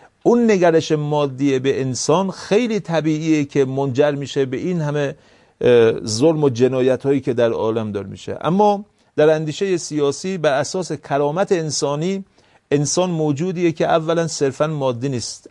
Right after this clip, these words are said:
علاوه بر این بدن مادی، از یک ساحت روحانی برخورداره که در مباحث فلسفی و کلامی ما، قرآن ما،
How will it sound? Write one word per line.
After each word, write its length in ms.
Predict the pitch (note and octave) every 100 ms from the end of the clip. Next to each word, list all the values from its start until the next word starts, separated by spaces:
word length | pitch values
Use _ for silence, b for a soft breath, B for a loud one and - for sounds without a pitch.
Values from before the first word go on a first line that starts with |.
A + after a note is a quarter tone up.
| -
علاوه 280 | E3+ F#3 D#3
بر 100 | C#3+
این 160 | C#3
بدن 300 | C3 B2+ C3
مادی، 380 | B2+ B2+ B2 D#3+
از 200 | C3+ C3
یک 120 | E3+
ساحت 480 | - - B2+ C#3 E3
روحانی 460 | F3 D#3+ C#3+ C#3+ C#3+
برخورداره 580 | C3 B2+ B2+ B2 A#2 A2
که 120 | E3+
در 160 | F3+
مباحث 400 | E3+ D#3 D3+ C3+
فلسفی 600 | C#3+ C#3 C3+ C3 C3 C3+
و 100 | B2+
کلامی 560 | A2+ B2 D3 C#3 C#3 C3+
ما، 220 | C3 B2
قرآن 480 | A#2+ C#3+ D#3 D3+ D3+
ما، 260 | C#3 C3